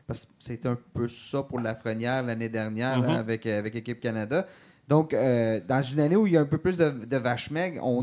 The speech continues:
Speaker 1: ouvre cette porte-là pour les jeunes parce que de toute façon, il nous manque, euh,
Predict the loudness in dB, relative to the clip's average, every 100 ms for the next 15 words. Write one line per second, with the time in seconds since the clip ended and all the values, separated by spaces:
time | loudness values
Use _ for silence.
0 | 0 0 -2 -4 -2 -4 -4 -4 -4 -2
1 | -2 0 -2 -2 -4 -4 -2 -4 -4 -6
2 | -6 -2 0 0 0 0 0 2 2 0
3 | -6 _ _ _ _ _ -2 0 0 0
4 | -4 -6